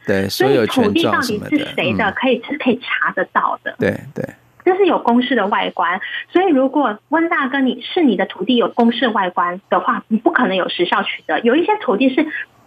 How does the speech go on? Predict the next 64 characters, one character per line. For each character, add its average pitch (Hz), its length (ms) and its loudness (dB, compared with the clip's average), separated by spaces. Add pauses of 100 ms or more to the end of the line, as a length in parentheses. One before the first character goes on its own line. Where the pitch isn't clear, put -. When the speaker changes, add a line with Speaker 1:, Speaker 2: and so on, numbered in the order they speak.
(260)
Speaker 2:
这 392 80 6
个 320 120 2
土 208 220 -4
地 277 140 2
上 269 160 0
面 277 160 2
没 214 140 2
有 269 120 2
写 - 240 -2
是 254 160 0
谁 - 420 -4
的， - 320 -4
没 226 140 4
有 339 140 2
人 202 200 0
知 269 80 0
道 262 140 2
那 254 180 2
是 247 80 -2
谁 - 540 -6
的。 - 260 -4 (160)
Speaker 1:
嗯。 101 200 2
嗯。 92 80 -6 (280)
Speaker 2:
还 247 160 2
有 233 240 0
再 269 120 0
不 269 140 -2
然 233 100 0
就 247 100 4
是 247 80 -2
手 196 240 0
表 208 200 0
或 247 120 0
手 - 300 -4
机， 214 220 0
大 359 180 0
家 359 100 0
都 359 140 0
可 294 80 -2
以 - 20 0
知 269 140 -4
道 294 80 0
啊， 269 300 -2 (120)
那 339 220 0
个 294 120 2
手 190 140 0
机 233 140 2
是 233 100 0
温 240 220 2
大 214 180 -2
哥 196 160 -4
的。 190 80 -2
为 294 120 2
什 294 80 -6
么？ - 60 -6
因 294 80 0
为 320 120 2
大 311 100 -2
家 311 100 0
会 311 140 2
常 196 180 0
常 196 140 0
看 247 180 0
你 175 140 0